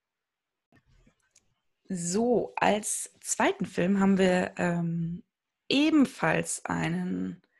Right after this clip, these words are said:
freiheitsliebenden Film mitgebracht, <laughs> sagen wir's mal so.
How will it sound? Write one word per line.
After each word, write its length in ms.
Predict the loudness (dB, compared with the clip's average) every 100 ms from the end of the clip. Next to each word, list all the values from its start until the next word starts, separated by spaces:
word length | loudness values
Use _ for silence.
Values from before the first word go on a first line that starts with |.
| _ -20 -20 -20 _ _ _
freiheitsliebenden 840 | -2 2 2 0 -2 0 0 -2
Film 320 | 0 4 6
mitgebracht, 500 | 4 2 0 2 0
<laughs> 80 | -2
sagen 160 | -4 -4
wir's 160 | -4
mal 160 | -2 0
so. 240 | 0 -4